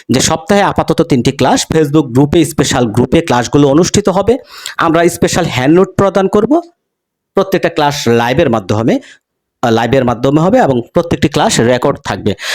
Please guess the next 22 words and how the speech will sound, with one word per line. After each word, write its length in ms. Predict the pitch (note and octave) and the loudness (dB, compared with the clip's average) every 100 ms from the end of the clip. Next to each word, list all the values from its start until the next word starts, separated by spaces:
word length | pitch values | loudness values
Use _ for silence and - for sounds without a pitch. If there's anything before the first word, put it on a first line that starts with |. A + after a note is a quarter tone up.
| - - | -6 -4
এখন 320 | A#3+ G#3+ G3 | 0 2 2
যারা 200 | E3 G3 | 2 0
আমাদের 300 | G3 G3+ E3+ | 0 2 2
এই 180 | C3+ C3+ | 2 2
স্পেশাল 560 | - - D#3+ D#3 D#3 - - _ _ _ - | -2 -2 0 0 0 -2 -12 _ _ _ -2
এমসিকিউ 380 | E3+ F#3+ F3+ | 0 0 0
ব্যাচে 360 | C3+ A#2+ C#3 E3+ | 0 0 0 0
যুক্ত 220 | A#2 - | -2 -2
হতে 200 | G#2+ - | -2 -2
চাচ্ছেন, 380 | A2+ G#2 - B3 C#4 - - - _ _ - | -2 -2 0 0 0 -6 -14 -14 _ _ -6
জিরো 200 | A#2+ D#3+ | 0 2
ওয়ান 120 | F3+ | 2
সেভেন 480 | F3 - B2 G#2 G3 A#3 _ _ _ _ | 2 0 0 0 -2 -4 _ _ _ _
টু 300 | D#3+ E3 F3 | 0 2 2
সেভেন 560 | C#3+ - A2+ G2+ C3 B3 _ _ _ - | 0 -2 -2 0 0 -2 _ _ _ -4
এইট 260 | C3 C3+ - | -2 -2 -2
সিক্স 540 | - - B2 D#3 - - - | -2 0 0 -2 -8 -14 -18
সেভেন 460 | - - A2+ G#2 G2+ - | -8 -2 0 0 -4 0
টু 280 | F3+ B3+ B3+ _ _ - | 0 0 -4 _ _ 0
ওয়ান 360 | C#3 - A#3 - | 2 2 -2 -4
এবং 300 | B2 A#2 A2 - | -2 0 -2 -2
ফাইভ, 260 | D#3 G2 | -4 -4